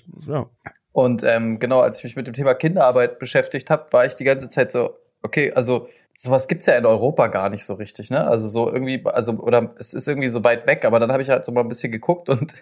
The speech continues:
Speaker 2: <laughs> es ist halt doch tatsächlich auch in Europa <laughs> in vielen Ecken gar nicht so ungewöhnlich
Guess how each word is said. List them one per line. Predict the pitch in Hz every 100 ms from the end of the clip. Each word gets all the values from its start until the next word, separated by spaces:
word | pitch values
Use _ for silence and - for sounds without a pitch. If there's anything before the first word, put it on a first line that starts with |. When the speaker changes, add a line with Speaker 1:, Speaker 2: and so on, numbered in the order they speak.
| -
Speaker 2:
<laughs> | 185 180
es | 110
ist | 185 -
halt | 131 131 123 143
doch | 156
tatsächlich | - 123 123 156 143 127 -
auch | 143 127 - - -
in | 165 139
Europa | 127 123 143 175 147 139
<laughs> | 139 -
in | 170 170 160
vielen | - 170 185 165 156
Ecken | 156 160 139 - 139
gar | 131 147 175
nicht | 160
so | - 143 151
ungewöhnlich | 151 165 127 123 127 127 143 -